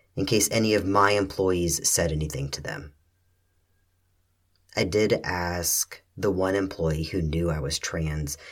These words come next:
if she would just keep an ear out to see if the other employees talked about what this guy had sent, if it was, in fact,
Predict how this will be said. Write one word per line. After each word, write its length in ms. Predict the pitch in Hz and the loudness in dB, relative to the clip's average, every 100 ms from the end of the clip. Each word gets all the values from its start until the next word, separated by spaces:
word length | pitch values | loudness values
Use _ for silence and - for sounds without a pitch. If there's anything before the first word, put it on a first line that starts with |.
| - - | -10 -2
if 120 | 113 | 4
she 160 | 139 | 6
would 140 | 127 123 | 6 4
just 380 | 113 - - - | 0 -6 -12 -4
keep 220 | 123 120 | -2 0
an 100 | 107 | 0
ear 240 | 92 98 | 0 0
out 400 | 85 90 104 - - _ _ _ | 0 -2 -4 -8 -20 _ _ _
to 540 | - 110 98 92 90 85 - _ | 0 2 4 2 2 -2 -6 _
see 760 | - - - 107 107 107 110 - - - _ _ _ _ _ | 0 2 2 2 2 0 -4 -14 -20 -20 _ _ _ _ _
if 480 | 226 233 - - - _ _ _ | 4 4 4 -10 -14 _ _ _
the 260 | 92 104 104 | -6 -2 2
other 220 | 107 110 | 4 4
employees 520 | 101 - 104 104 98 | 2 2 2 4 0
talked 460 | - - 95 95 - | -2 2 2 2 -2
about 440 | 82 90 90 85 | 2 2 2 0
what 440 | 90 85 92 87 - | -4 -2 0 -2 -4
this 200 | 87 82 | -4 -2
guy 340 | 87 82 85 | 0 2 0
had 220 | 87 82 | -2 -4
sent, 560 | - - 78 82 - - | -2 0 0 -4 -6 -8
if 180 | 87 78 | -6 -2
it 120 | 87 | -2
was, 280 | 85 90 85 | 0 0 0
in 120 | 87 | -2
fact, 580 | 80 - 78 85 - | -4 -2 0 -2 -6